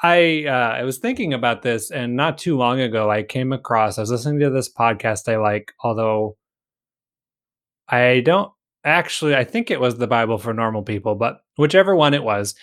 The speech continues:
I, uh, they had this person on, and she is a rabbi in the ref-, conservative tradition, which conservative ritualistically speaking, not, um, uh, theologically necessarily. But anyway, her name is Rabbi Danya,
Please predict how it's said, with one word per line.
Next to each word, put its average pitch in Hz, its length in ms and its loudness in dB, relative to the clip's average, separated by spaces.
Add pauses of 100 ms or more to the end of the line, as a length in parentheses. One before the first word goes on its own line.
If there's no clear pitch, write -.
(340)
I, 127 360 4
uh, 120 200 2
they 123 180 0
had 151 200 0
this 165 140 -2
person 147 380 -2
on, 127 220 -2
and 113 140 -8
she 147 360 -4
is 131 440 -6
a 110 380 -2
rabbi 127 680 0
in 117 360 -4
the 107 160 -6
ref-, 104 460 -8 (680)
conservative 131 680 2
tradition, 120 560 -2
which 110 240 -8
conservative 117 580 0 (160)
ritualistically 117 1000 -2
speaking, 143 480 -4
not, 110 280 -2 (260)
um, 101 340 -6 (560)
uh, 107 260 0
theologically 117 680 2
necessarily. 101 720 -2 (340)
But 139 140 0
anyway, 165 280 6
her 139 140 4
name 151 220 4
is 131 160 0
Rabbi 139 400 4
Danya, 143 880 0